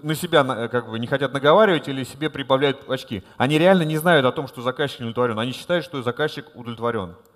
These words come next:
И, а, здесь мы то же самое делаем. То есть заказчик может дать исполнителю обратную связь. Никто другой не может. То есть права это только у заказчика. Мы не можем его отдать другому. Соответственно, ответственность остается на нем. А, в нашей системе заказчик может выполнить, помочь обещание.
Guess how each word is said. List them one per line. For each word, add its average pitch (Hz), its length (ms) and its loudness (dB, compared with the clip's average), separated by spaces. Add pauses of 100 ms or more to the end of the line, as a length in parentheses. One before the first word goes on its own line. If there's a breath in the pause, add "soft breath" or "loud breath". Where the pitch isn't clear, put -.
(720 loud breath)
И, 170 240 0 (1300)
а, 135 880 2
здесь 180 280 0
мы 180 100 -2
то 190 100 0
же 180 80 -2
самое 180 300 -2
делаем. 165 260 2
То 151 80 -8
есть 131 100 -6
заказчик 175 460 2 (220)
может 160 460 0
дать 180 280 6
исполнителю 143 480 -2
обратную 127 320 0
связь. 101 280 -6 (220)
Никто 139 240 -6
другой 165 300 0
не 143 80 -2
может. 117 320 -2 (300 soft breath)
То 131 80 -8
есть 127 120 -8
права 175 320 6
это 123 320 0 (260)
только 151 180 -10
у 139 40 -4
заказчика. 135 480 -2
Мы 123 120 -4
не 139 80 -4
можем 139 240 -2
его 120 160 0
отдать 113 200 -2
другому. 110 360 -6
Соответственно, 143 400 -4
ответственность - 300 -8
остается 123 260 -8
на 120 60 -6
нем. 98 180 -10 (720 loud breath)
А, 120 260 6
в 127 60 0
нашей 196 260 2
системе 196 360 -2
заказчик 185 400 -2
может 156 220 -4
выполнить, 165 340 -4
помочь 143 320 0
обещание. 107 500 -8